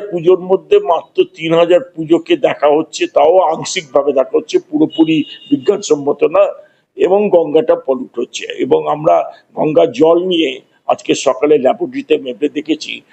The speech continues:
তো টোটাল যে টিএসপি থাকে, টোটাল সাসপেন্ডেড পার্টিকলস, সেটা যা থাকা উচিত তার থেকে প্রায় দু হাজার গুণ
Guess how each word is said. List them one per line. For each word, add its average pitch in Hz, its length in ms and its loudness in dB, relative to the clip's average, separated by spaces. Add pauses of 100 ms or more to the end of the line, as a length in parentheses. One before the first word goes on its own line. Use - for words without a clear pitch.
(300)
তো 143 120 4
টোটাল 147 540 2
যে 185 100 0
টিএসপি 170 600 -2
থাকে, 127 260 -4
টোটাল 151 380 0
সাসপেন্ডেড 151 720 -2
পার্টিকলস, - 600 -6 (240)
সেটা 151 320 0
যা 160 220 0
থাকা - 340 -2
উচিত 156 340 -2 (280)
তার 123 140 -2 (140)
থেকে 160 200 -4
প্রায় 160 280 2
দু 143 280 -4
হাজার 151 300 2
গুণ 147 400 -2